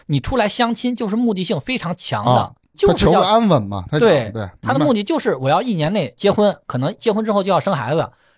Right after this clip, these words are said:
Speaker 1: 所以他会非常关注物质条件，尤其是在北京有没有房、有没有户口。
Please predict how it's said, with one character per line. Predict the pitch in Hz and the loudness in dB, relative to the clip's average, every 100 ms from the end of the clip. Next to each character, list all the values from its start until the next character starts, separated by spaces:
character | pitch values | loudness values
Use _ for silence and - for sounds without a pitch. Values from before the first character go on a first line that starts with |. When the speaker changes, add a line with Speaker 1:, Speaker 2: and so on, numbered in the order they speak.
| _ | _
Speaker 1:
所 | - 202 | -2 0
以 | 185 | 0
他 | - 190 185 | 0 0 0
会 | - 190 131 _ | -2 -2 -2 _
非 | - 233 | -8 -6
常 | 156 | -4
关 | 131 151 | -2 -2
注 | 156 | -2
物 | 165 | -6
质 | 123 | -8
条 | 104 107 | -10 -10
件， | 107 - _ | -12 -14 _
尤 | 131 208 | -4 -4
其 | 208 | -4
是 | 180 143 | -6 -4
在 | - | -6
北 | 120 | -4
京 | 110 147 | -6 -4
有 | 110 | -4
没 | 139 | -6
有 | |
房、 | - 107 120 | -6 -6 -6
有 | |
没 | 110 | -6
有 | 135 | -6
户 | 180 | -6
口。 | 123 101 | -10 -12